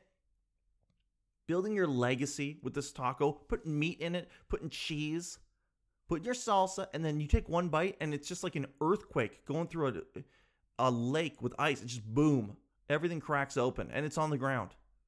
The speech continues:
But how good was that first bite, eh? How, how weird is that?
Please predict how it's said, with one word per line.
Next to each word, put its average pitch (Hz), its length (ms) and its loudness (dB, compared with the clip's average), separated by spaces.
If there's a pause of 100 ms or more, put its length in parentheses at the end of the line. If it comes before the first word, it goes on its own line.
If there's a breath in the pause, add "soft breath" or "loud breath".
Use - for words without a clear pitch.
(840)
But 107 120 -8
how 110 120 -2
good 110 200 0
was 104 120 0
that 95 200 -4
first - 260 -10
bite, 95 280 -4
eh? 110 200 -4 (280)
How, 147 280 -8 (920 loud breath)
how - 100 -2
weird 156 280 0
is 120 140 0
that? 90 260 -4